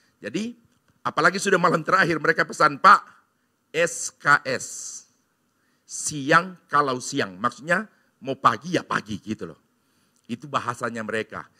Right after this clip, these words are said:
Nah, saya pikir saya ini nggak diberitahu begitu sudah panjang. Apalagi diberitahu. Nah, tapi kalau dibilang juga lima menit, saya juga bisa. Saya pernah dua belas episode di Antv dalam acara Gema Rohani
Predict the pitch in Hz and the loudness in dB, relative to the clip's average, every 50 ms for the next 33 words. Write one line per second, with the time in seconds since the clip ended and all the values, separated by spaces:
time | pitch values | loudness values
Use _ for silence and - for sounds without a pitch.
0 | _ _ - 127 117 - 160 151 - 180 180 175 160 151 135 - 147 131 123 120 | _ _ -10 -6 -4 -2 -4 -2 -2 -4 -4 -2 -2 -2 -2 -2 -2 0 0 0
1 | 117 120 131 185 202 180 147 131 127 123 110 123 123 - 123 113 113 110 113 98 | -2 -2 -4 -6 -6 -6 -6 -6 -8 -10 -12 -12 -10 -6 -6 -6 -6 -6 -10 -14
2 | 92 113 113 175 170 143 135 117 101 - 117 120 123 113 92 98 87 80 76 _ | -16 -14 -14 -12 -12 -8 -8 -8 -4 -2 -4 -4 -4 -6 -10 -12 -12 -14 -16 _
3 | _ _ _ _ _ _ _ _ _ _ - 92 92 - 98 92 87 87 87 123 | _ _ _ _ _ _ _ _ _ _ -14 -14 -12 -10 -10 -10 -10 -10 -6 -2
4 | 135 131 127 - 104 101 - - 113 123 117 92 82 76 - _ _ _ _ _ | -2 -2 -2 -2 -6 -10 -8 -6 -6 -6 -6 -10 -14 -16 -18 _ _ _ _ _
5 | _ _ _ _ _ _ _ _ _ - 87 92 101 98 104 95 92 - 131 - | _ _ _ _ _ _ _ _ _ -16 -12 -10 -8 -6 -6 -6 -6 -8 -8 -8
6 | 262 240 247 226 208 196 170 175 180 160 156 151 156 147 143 139 139 139 135 127 | -6 -2 0 0 0 0 0 0 -2 0 -2 -2 -2 -2 -2 -4 -4 -6 -6 -6
7 | 165 240 311 302 - 240 240 285 247 277 262 254 254 302 311 - - 104 - _ | -6 -6 -6 -4 -4 -4 -4 -4 0 2 2 2 2 0 -4 -8 -10 -12 -14 _
8 | _ _ _ _ _ _ _ _ _ - - - - - - 190 180 - 107 - | _ _ _ _ _ _ _ _ _ 2 4 4 4 4 2 -2 0 2 4 4
9 | - - - _ _ _ _ _ _ - 131 160 175 170 156 151 175 170 - - | 2 2 -2 _ _ _ _ _ _ -12 -4 0 0 2 4 4 2 2 2 -2
10 | 151 160 - - 147 - - - 139 117 - _ _ _ _ _ _ _ _ _ | -4 -4 -2 -2 -2 -2 0 -2 -2 -4 -6 _ _ _ _ _ _ _ _ _
11 | _ _ _ - 131 - - 127 123 120 - 131 120 - - - 98 71 - _ | _ _ _ -8 -6 -6 -4 -6 -6 -6 -6 -8 -8 -8 -8 -12 -14 -16 -16 _
12 | _ _ _ _ _ _ _ _ 107 113 120 120 117 120 - - 120 117 113 98 | _ _ _ _ _ _ _ _ -4 -2 -2 -2 -4 -6 -4 -4 -2 -2 -2 -4
13 | 85 - 131 123 120 135 147 147 139 135 123 127 127 120 104 87 | -6 -6 -6 -4 -2 -2 -2 -2 -2 -2 -4 -4 -6 -6 -6 -10